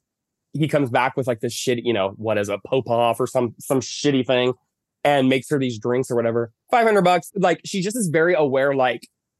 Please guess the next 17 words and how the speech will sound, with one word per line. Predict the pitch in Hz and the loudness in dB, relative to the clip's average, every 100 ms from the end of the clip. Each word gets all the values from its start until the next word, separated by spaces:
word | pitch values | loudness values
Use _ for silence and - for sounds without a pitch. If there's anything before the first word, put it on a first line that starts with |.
| _ _ - | _ _ -2
who | 190 | 0
she | 170 165 127 | 0 0 2
is, | 139 147 | 2 2
and | 143 | -4
she | - | -2
needs | 147 127 | -4 -4
to | 120 | -6
tip | - 135 | -2 -2
appropriately | 110 123 113 110 107 110 113 | 0 0 0 0 -2 0 -2
from | 110 117 104 | 0 -2 0
that. | 101 104 113 | -2 -2 -2
So | - 139 | 0 2
I | 123 139 | 2 2
love | 135 120 117 | 2 0 0
her | 139 | -2
to | 143 | 0
death | 139 143 151 | 0 2 0